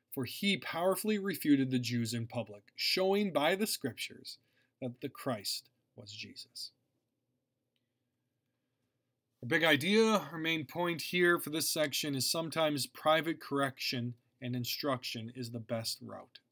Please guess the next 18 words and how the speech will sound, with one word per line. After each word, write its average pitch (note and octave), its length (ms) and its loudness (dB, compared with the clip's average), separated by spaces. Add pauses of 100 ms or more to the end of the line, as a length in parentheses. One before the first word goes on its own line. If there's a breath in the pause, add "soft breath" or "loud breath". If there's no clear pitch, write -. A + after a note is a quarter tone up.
to - 60 -20 (120)
take, - 380 -20 (720)
as A#2+ 80 -12
we A#2 100 -6
see B2 220 -4
Priscilla B2+ 560 -2 (540)
and A#2+ 100 -4
Aquila A#2+ 560 2
doing A#2+ 320 -2
just A#2 300 -4
that A2 320 -2
here G#2 400 -10 (160)
with G#2+ 200 -14
young G#2 240 -10
Apollos. - 640 -14 (2500)
All C#3 80 -4
right, A2+ 140 -4
so C3 400 2